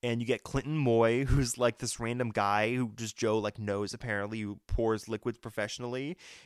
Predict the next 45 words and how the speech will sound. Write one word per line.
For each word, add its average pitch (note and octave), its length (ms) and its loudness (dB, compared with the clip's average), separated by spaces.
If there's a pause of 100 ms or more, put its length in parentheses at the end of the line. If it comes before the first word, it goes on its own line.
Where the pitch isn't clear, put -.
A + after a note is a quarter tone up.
(140)
And A#2 220 -2
Clinton C#3+ 280 -4
starts B2+ 280 -2
talking B2 340 0
about, A2 440 4
um, G#2+ 300 -2
Domino's, G#2+ 540 -2
and G#2 80 -8
Joe A2 180 2
doesn't A2+ 260 -4
like A2 200 -4
them F#2+ 160 -6
because G2+ 220 -10
he G#2+ 100 -8
thinks A2+ 260 -8
it's A#2 120 -10
a - 20 -14
core A#2 240 0
belief G#2 360 -6
that G2 60 -14
you G2+ 60 -12
shouldn't G#2+ 320 -6
waste G#2 220 -4
kinetic G#2 340 -8
energy. G#2+ 420 -8 (560)
Um, B2 640 2 (540)
we C#3 120 0
do C3 160 -2
see E3+ 240 0
a E3 40 2
little D3+ 360 0
bit C#3+ 180 -2
more D3 320 0
of C3+ 100 -2
Joe B2+ 240 2
and C#3 140 -2
Sarah A2+ 420 2
in A#2 120 -2
this, A#2+ 180 -2
'cause - 100 -10
after, D3 280 0
'cause B2 360 -2
we, A#2+ 240 -6
we C3+ 60 -2
don't D#3+ 240 0